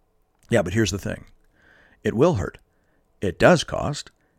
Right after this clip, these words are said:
and it will matter more than you could possibly anticipate at this stage of your life. And, and that's what I mean by it not being a fair fight. Your brain at seventeen struggles to marshal the intellectual arguments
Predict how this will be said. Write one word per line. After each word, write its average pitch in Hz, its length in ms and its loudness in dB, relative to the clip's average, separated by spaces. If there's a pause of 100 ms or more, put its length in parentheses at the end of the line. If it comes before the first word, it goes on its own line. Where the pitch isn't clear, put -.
(280)
and 85 160 -6
it 87 100 -4
will 160 220 2
matter 64 280 -2
more 110 380 0
than 95 220 -2
you 117 160 0
could 107 260 -10 (160)
possibly 82 960 0
anticipate 90 880 -8 (720)
at 71 160 -8
this 101 140 -2
stage 73 260 -2
of 78 80 -4
your 104 80 -2
life. 170 380 -6 (680)
And, 143 180 2
and 156 120 4
that's 226 160 4
what 208 100 6
I 151 60 8
mean 180 200 0
by 107 140 2
it 104 80 -2
not 131 180 0
being 123 140 0
a 117 60 -2
fair 120 240 0
fight. 175 300 -2
Your 165 180 8
brain 165 340 4
at - 100 -6
seventeen 123 540 -2
struggles 147 480 0
to 135 100 -2
marshal 113 640 2
the 101 240 -4
intellectual 135 580 2
arguments 120 540 4